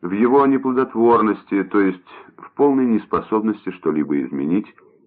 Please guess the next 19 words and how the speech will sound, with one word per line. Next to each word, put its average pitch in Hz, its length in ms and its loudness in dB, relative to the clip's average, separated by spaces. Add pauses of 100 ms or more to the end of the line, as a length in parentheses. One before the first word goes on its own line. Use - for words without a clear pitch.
(120)
в 76 120 -4
историческом 95 960 -4
бытии 71 480 -6
человечества». 69 960 -6 (1300)
Позднее 139 600 2
Гёте 123 340 0
видел 113 320 0
в - 40 -8
Христе, 131 640 -2 (460)
как 65 420 -6
явствует 73 720 -4 (200)
из 73 120 -10
одного 71 340 -2
его 69 200 0
разговора 71 580 -2
с - 60 -8
Эккерманом, 64 680 -6 (520)
всего 156 220 2
лишь 156 340 -2